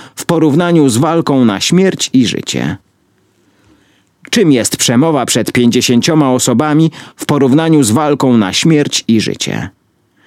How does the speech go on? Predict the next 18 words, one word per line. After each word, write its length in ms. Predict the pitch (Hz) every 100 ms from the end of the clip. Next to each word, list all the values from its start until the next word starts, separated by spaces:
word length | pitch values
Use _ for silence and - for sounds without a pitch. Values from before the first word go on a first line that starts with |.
| _ _ _ _ -
Czym 240 | - 185
jest 260 | 110 90 -
podjęcie 500 | 117 117 139 131 117
setnej 480 | - 170 - 127 110
próby 300 | - 165 123
spełnienia 500 | - 120 143 143 127
swoich 360 | - 120 107
marzeń 440 | 151 175 139 64 67 - _ _ _ _ _
w 120 | -
porównaniu 540 | 147 143 123 117 110 110
z 60 |
walką 440 | 95 98 98 110 107
na 260 | 110 110
śmierć 460 | - 113 107 104 -
i 140 | 95
życie? 460 | 98 - - 64 76 - _ _ _ _ _ _ _ _ - -
Czym 260 | 240 208
jest? 600 | 180 165 156 - - -